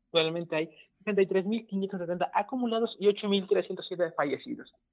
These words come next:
En conferencia de prensa, el secretario de Salud, José Antonio Martínez García, explicó que hay mil doscientos cuarenta y seis casos activos distribuidos en setenta y cinco municipios. Del total,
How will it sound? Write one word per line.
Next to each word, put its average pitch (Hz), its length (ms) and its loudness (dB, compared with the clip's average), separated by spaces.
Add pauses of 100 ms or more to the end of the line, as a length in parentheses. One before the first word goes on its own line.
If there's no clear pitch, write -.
(120)
En 175 120 -6
conferencia 226 340 0
de 233 100 4
prensa, 190 320 0
el - 180 -4
secretario 160 300 4
de 165 60 -4
Salud, 170 220 2 (500)
José 160 200 -12
Antonio 170 220 -6
Martínez 165 300 -6
García, 170 540 -2
explicó 170 540 -2
que 190 100 -2
hay 185 180 8
mil 190 360 4
doscientos 170 500 -4
cuarenta 151 260 -2
y - 40 -18
seis 170 140 -2
casos 175 260 0
activos 226 420 -2
distribuidos 185 640 6
en 165 100 -6
setenta 147 260 -4
y 127 40 -4
cinco 160 260 -4
municipios. 156 560 -6 (320)
Del 202 180 6
total, 220 320 8